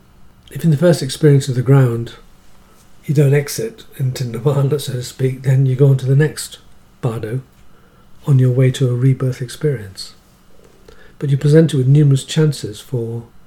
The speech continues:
liberation, freedom, and nirvana, if you could merge with that light. But that's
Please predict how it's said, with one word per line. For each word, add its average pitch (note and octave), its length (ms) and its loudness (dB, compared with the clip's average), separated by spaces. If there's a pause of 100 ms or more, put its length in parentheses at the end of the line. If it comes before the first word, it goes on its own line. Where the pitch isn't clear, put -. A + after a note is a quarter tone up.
(440)
liberation, C3+ 600 -2 (260)
freedom, B2+ 460 -2 (420)
and A#2 380 -10 (100)
nirvana, A#2+ 460 -4 (1160)
if - 180 -8
you C#3 40 -2
could A#2+ 200 -4
merge C3 360 2
with A#2 120 -8
that B2 160 -10
light. B2+ 360 -8 (2250)
But A#2+ 120 -14
that's - 380 -16